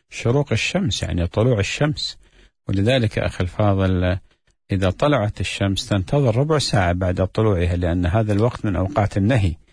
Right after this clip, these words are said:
لا يجوز لك أن تصلي فيه النفل المطلق، وإنما بعد ارتفاع الشمس قيد رمح، يعني بعد ربع ساعة تقريبًا، تبدأ بصلاة ما يسمى الشروق، وهي في الواقع صلاة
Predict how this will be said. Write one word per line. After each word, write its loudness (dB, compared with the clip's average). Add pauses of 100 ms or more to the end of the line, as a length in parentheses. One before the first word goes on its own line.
(380)
لا 2
يجوز 0
لك 0
أن -2
تصلي -2
فيه 0
النفل 0
المطلق، 0 (640)
وإنما 2
بعد 2
ارتفاع -2
الشمس -2
قيد 0
رمح، 0 (460)
يعني 2
بعد 0
ربع 0
ساعة -2
تقريبًا، -2 (460)
تبدأ 0
بصلاة 0 (400)
ما 2
يسمى 0 (400)
الشروق، 0
وهي 0
في -4
الواقع 0
صلاة 0